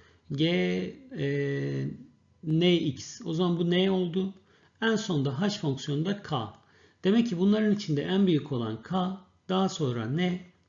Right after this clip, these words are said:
daha sonra M değerleri geliyor. K, N, M şeklinde sıralayabiliriz. Şimdi arkadaşım evet burada belki azalan fonksiyon olduğu için biz burada,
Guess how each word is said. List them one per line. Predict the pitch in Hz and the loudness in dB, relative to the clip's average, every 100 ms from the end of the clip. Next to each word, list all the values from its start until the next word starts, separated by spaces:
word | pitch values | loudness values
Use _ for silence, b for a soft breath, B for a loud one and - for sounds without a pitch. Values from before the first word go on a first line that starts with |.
| - | -2
daha | 190 139 | -2 -2
sonra | 143 147 170 | -4 -4 -2
M | 160 160 127 | 0 0 -2
değerleri | 120 120 139 165 | -2 -2 -2 0
geliyor. | 139 127 123 175 - b b b - | -2 -2 -4 -6 -12 b b b -4
K, | 190 151 151 | 2 4 4
N, | 165 | 4
M | 160 180 | 2 2
şeklinde | 175 127 - 151 180 | 2 -2 -2 -2 -2
sıralayabiliriz. | - 147 127 170 160 135 131 127 120 - - - b b b | 0 0 2 2 2 2 4 2 0 -6 -18 -20 b b b
Şimdi | 226 214 170 170 | 0 2 2 2
arkadaşım | 180 220 214 - 156 | 0 2 0 0 0
evet | 185 165 - | 0 0 -4
burada | 170 196 175 | 0 0 2
belki | 196 190 - 180 - - - - | 2 0 2 0 0 -8 -16 -2
azalan | 160 170 185 190 | 2 4 4 4
fonksiyon | 190 180 - 180 175 175 - | 2 0 0 -2 0 -2 -8
olduğu | 160 160 156 180 | 0 2 4 4
için | 185 180 180 180 - - _ _ b b b b | 4 2 -2 -2 -6 -18 _ _ b b b b
biz | 175 156 | 0 2
burada, | 180 180 185 185 - | 4 4 2 0 -4